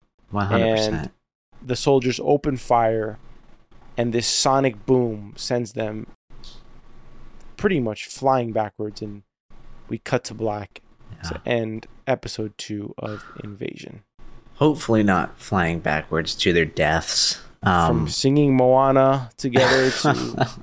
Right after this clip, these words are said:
Speaker 2: facing an alien all within, like, an hour.
Speaker 1: What a way to go. Um,
Speaker 2: Oof.
Speaker 1: yeah, th-, this thing in the desert kinda reminded me of, uh,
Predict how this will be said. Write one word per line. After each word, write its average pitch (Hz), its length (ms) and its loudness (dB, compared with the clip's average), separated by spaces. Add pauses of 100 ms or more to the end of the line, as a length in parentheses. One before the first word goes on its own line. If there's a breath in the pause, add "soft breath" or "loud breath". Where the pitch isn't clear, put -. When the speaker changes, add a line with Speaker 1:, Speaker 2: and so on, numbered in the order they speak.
(320)
Speaker 2:
facing 131 460 2
an 123 100 2
alien 113 560 2
all 123 320 6
within, 117 300 2
like, 113 180 -2
an 110 120 -4
hour. 107 520 -4 (800)
Speaker 1:
What 98 240 2
a 90 80 4
way 85 140 2
to 85 80 -4
go. 80 340 -2 (260)
Um, 92 200 6 (100)
Speaker 2:
Oof. 80 200 -6 (240)
Speaker 1:
yeah, 117 200 6
th-, 98 140 0
this 110 200 2
thing 131 140 2
in 123 60 2
the 113 60 4
desert 95 380 4
kinda 107 300 2
reminded 95 420 4
me 90 200 2
of, 87 240 -2 (1040 soft breath)
uh, 71 160 -4